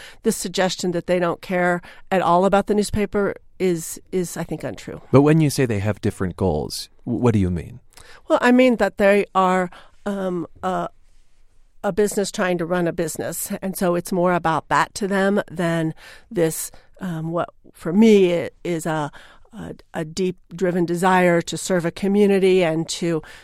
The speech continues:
Speaker 1: do the right things in the community and to, you know, expose wrongdoing and tell the tales of the people who are, um, voiceless in this community, um, e-, expose things,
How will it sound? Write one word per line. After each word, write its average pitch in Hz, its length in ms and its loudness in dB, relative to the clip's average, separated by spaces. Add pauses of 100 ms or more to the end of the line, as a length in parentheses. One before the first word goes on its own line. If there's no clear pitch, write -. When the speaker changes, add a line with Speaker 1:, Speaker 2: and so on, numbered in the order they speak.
(100)
Speaker 1:
do 208 140 0
the 180 100 0
right 170 240 0
things 220 300 2
in 202 100 4
the 196 100 2
community 196 920 0
and 156 240 -6
to, - 160 -10
you 160 180 -4 (340)
know, 135 280 -6
expose 190 600 0
wrongdoing 180 800 4
and 156 160 -2 (300)
tell 190 200 2
the 175 100 2
tales 196 480 2
of 170 120 -4
the 175 100 -4
people 185 460 0
who 185 400 0
are, 175 420 0 (560)
um, 175 280 -4
voiceless 214 520 2
in 214 80 4
this 208 180 2
community, 208 680 6 (260)
um, 185 240 -10 (100)
e-, 170 60 -8 (160)
expose 240 580 4
things, 214 520 2